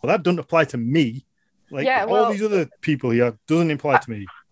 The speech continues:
Speaker 2: I think it's people thinking they're immortal. Like, I had that when I was a teenager, and you could jump over things and, you know,
Speaker 1: Yeah.
Speaker 2: like, uh, do everything, skate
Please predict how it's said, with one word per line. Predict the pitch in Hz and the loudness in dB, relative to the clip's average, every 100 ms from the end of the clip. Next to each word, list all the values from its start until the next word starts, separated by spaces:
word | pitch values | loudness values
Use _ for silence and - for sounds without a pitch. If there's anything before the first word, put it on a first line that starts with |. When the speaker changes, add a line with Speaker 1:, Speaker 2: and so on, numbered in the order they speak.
| _ - | _ -4
Speaker 2:
I | 226 | 0
think | 262 269 349 | 0 0 0
it's | 370 | -4
people | - 285 285 277 269 | -4 -4 -2 -2 -2
thinking | 233 233 247 247 | 0 -2 -2 -2
they're | 214 202 | 0 2
immortal. | 202 196 202 - 180 | 0 0 -2 0 0
Like, | 180 190 | 0 0
I | 208 | -2
had | 233 254 247 | 0 -2 -2
that | 208 190 | -2 -2
when | 208 202 | -2 0
I | |
was | 190 | -2
a | 190 | -4
teenager, | - 208 190 180 170 | -2 0 0 2 2
and | 170 | 4
you | 175 | -2
could | 170 - - | -4 -12 -2
jump | 202 185 190 | 0 0 0
over | 190 190 | 0 0
things | - 170 156 - | 0 -4 -4 -4
and, | 156 170 | -2 0
you | |
know, | 180 170 175 _ - - | 0 0 -2 _ -20 -10
Speaker 1:
Yeah. | 123 | -2
Speaker 2:
like, | 196 190 - | 0 0 -2
uh, | 131 80 123 71 - _ _ _ | -2 0 0 -2 -8 _ _ _
do | - 254 | -2 0
everything, | 233 226 220 208 185 | 0 0 -2 0 0
skate | 185 - 254 214 226 | -2 -4 -2 0 -2